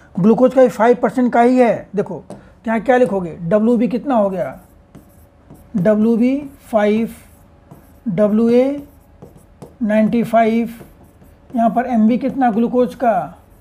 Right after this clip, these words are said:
वन एट्टी, वाटर का फिर क्या हो गया, एमबी कितना हो गया, एटीन आ गया ये।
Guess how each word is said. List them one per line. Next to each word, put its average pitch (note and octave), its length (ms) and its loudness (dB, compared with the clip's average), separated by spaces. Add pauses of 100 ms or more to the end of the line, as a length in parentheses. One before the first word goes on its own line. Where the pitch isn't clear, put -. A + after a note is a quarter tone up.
(140)
वन A3 260 0
एट्टी, A3+ 480 -4
वाटर G3+ 400 -4
का A#3 140 -2
फिर B3 180 -4
क्या B3+ 180 2
हो A#3 80 2
गया, A#3+ 100 0
एमबी A#3+ 180 0
कितना A#3+ 280 -4
हो A3+ 140 0
गया, G3 300 -4 (880)
एटीन A#3 320 0
आ G#3+ 100 2
गया G#3 140 -2
ये। G#3 240 -4